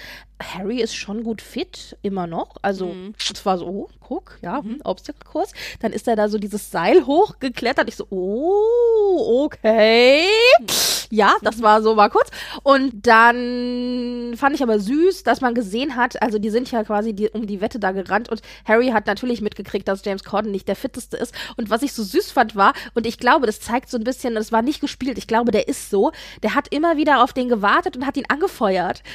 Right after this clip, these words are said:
Speaker 1: Also so dieses, „Komm, auf geht's, das schaffst du.“ Also dieses, also ich glaube, der
Speaker 2: Mhm.
Speaker 1: ist wirklich so der Typ, wenn der merkt, aber am Ende, ganz am Ende, als sie dann durchs Ziel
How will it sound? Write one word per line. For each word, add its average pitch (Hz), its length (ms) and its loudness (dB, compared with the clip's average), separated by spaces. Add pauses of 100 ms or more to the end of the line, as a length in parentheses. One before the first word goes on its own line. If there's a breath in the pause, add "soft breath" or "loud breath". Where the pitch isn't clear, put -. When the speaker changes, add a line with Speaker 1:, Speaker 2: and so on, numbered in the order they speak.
(180 loud breath)
Speaker 1:
Also 254 200 2
so 247 120 0
dieses, 262 340 -2 (140)
„Komm, 392 200 6 (180)
auf - 140 2
geht's, 359 240 2
das - 240 -2
schaffst - 360 4
du.“ 330 120 0 (280 loud breath)
Also 277 80 -12
dieses, 285 180 0
also 269 160 0
ich - 160 -8
glaube, 339 260 4
der 208 120 -4
Speaker 2:
Mhm. 214 80 -2
Speaker 1:
ist - 160 -4
wirklich 247 260 -2
so 277 60 -2
der 247 120 2
Typ, 349 240 -2
wenn 262 100 -2
der 226 100 0
merkt, 214 320 -2 (400 loud breath)
aber 269 180 8 (180)
am - 180 0
Ende, 330 380 0
ganz 339 260 2
am - 100 2
Ende, 330 340 0
als 233 140 2
sie 269 60 -4
dann 233 140 2
durchs 240 140 -2
Ziel 381 180 2